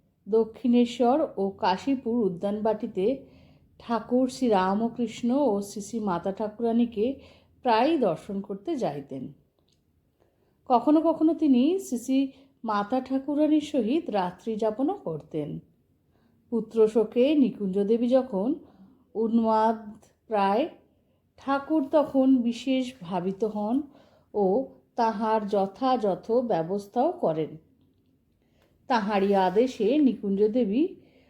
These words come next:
ওই যাত্রার কিছুদিন দক্ষিণেশ্বরে শ্রী শ্রী মাতা ঠাকুরানীর আশ্রয়ে বাস করেন। ঠাকুর ওই সময় নিকুঞ্জ দেবীকে বিশেষ সতর্ক করিয়া দেন যে,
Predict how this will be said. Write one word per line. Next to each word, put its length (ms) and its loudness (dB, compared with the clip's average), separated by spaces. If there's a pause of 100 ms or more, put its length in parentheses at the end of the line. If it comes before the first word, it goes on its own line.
(220)
ওই 380 6
যাত্রার 600 2
কিছুদিন 760 -2 (520)
দক্ষিণেশ্বরে 1120 2 (360)
শ্রী 220 0
শ্রী 180 0
মাতা 380 4
ঠাকুরানীর 640 2
আশ্রয়ে 540 0
বাস 440 -2
করেন। 340 -6 (880)
ঠাকুর 680 2
ওই 280 0
সময় 560 0 (200)
নিকুঞ্জ 560 2
দেবীকে 720 2 (340)
বিশেষ 680 2
সতর্ক 480 0
করিয়া 400 2
দেন 320 4
যে, 340 2